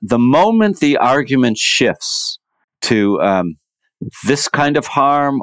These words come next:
or that kind of harm, uh, that could be caused to, uh, to the people in the United States, to government in the United States, from my point of view, we're on a different plane. You know, uh, and I'm also, as you know, I'm simultaneously worried, uh, about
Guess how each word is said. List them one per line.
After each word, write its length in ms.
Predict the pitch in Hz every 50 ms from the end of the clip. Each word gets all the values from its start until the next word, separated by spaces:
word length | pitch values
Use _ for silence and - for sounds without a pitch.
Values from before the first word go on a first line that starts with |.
| - -
or 200 | - 98 92 87
that 360 | 78 - - 110 123 - -
kind 280 | - - 127 127 131 131
of 100 | 123 -
harm, 440 | - 127 123 127 127 127 127 123 120 - - - - - _ _ _ -
uh, 240 | - 101 92 92 92 90 87 87 87
that 200 | 104 101 98 - _ -
could 220 | - 107 98 87
be 140 | 95 95 90
caused 640 | - - - 107 104 104 104 104 101 - - - -
to, 340 | - - 101 98 95 95 98
uh, 260 | 98 92 90 87 87 - - _ - _
to 120 | - - 85
the 80 | 85
people 300 | - - 117 117 - 131
in 80 | 127 127
the 60 | 131
United 340 | 131 127 127 123 127 123 -
States, 480 | - - - 123 120 120 113 - -
to 120 | - - 78
government 500 | 80 80 92 101 117 123 123 123 120 -
in 80 | 120
the 60 | 120 117
United 360 | 120 117 117 113 117 117 104
States, 440 | - - - 123 120 120 117 - - - - _ _
from 120 | - 117 117
my 120 | 131 170
point 200 | - - 165 156
of 60 | 143
view, 160 | 127 131 131 123
we're 200 | 123 123 127 127
on 140 | 127 123
a 60 | 120 107
different 400 | - 120 110 - 104 87 - -
plane. 580 | - - - 143 156 160 147 - 73 - 127 _ _ _ _ _ _ -
You 60 | 147
know, 220 | 135 120 110 113
uh, 320 | - - 127 120 117 117 113
and 140 | 123 113 110
I'm 200 | 110 110 117 117
also, 420 | - 98 107 104 104 - - 110
as 120 | 107 101 113
you 80 | 139
know, 140 | 160 175 165
I'm 200 | 123 92 - 143
simultaneously 840 | - - 110 101 104 110 104 - - 110 110 110 98 - - 104 101
worried, 580 | 95 92 95 107 110 120 127 127 123 123 117 110
uh, 520 | 104 82 104 101 95 98 98 98 95 95 - - _ -
about 380 | - 92 85 101 98 98 95